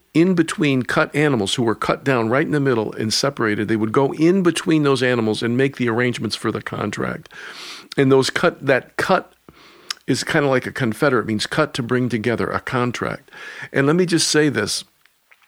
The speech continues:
These animals were cut down the center. And ready? When God told Abraham, Isaac, and Jacob about the Messiah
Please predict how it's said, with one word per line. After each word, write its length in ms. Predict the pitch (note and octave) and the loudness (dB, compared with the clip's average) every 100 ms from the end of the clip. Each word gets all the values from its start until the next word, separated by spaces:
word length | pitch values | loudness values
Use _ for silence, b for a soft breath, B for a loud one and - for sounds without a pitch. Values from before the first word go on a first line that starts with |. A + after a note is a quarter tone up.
| - | -16
These 300 | - C3 C3+ | -6 0 2
animals 400 | C3+ C#3+ C3 A#2+ | 4 4 2 0
were 140 | - A#2+ | -2 -2
cut 340 | - - - | -2 -4 -2
down 220 | C3+ A#2+ | 0 0
the 80 | A2 | 0
center. 440 | G#2+ C3 A2+ F#2 - B B B | -2 -2 -2 -4 -8 B B B
And 300 | B2 A#2+ A#2 - _ - | 0 2 0 -4 _ -2
ready? 340 | C3 E3+ F#3+ B B B B - _ | 2 2 0 B B B B -20 _
When 360 | B2+ B2+ A#2+ - - _ - | 0 0 0 -8 -20 _ -4
God 420 | D#3+ F#3 E3 C3 | 0 2 2 0
told 440 | - C3 A#2 - _ _ _ _ _ _ - | 0 0 0 -4 _ _ _ _ _ _ 0
Abraham, 800 | D3+ E3 D3 C3+ B2 G#2+ G2+ - - | 2 4 2 0 -2 -2 -4 -8 -4
Isaac, 460 | C3+ C#3+ C3+ - | 0 0 0 -2
and 160 | A#2 A2 | -4 -4
Jacob 460 | - C3+ C#3+ A2 | 0 0 0 -4
about 320 | A2 G#2+ A#2 A2 | -4 -4 -4 -2
the 80 | |
Messiah 600 | G#2+ G2+ - B2+ A#2+ F2 | -2 -2 -2 -2 -2 -4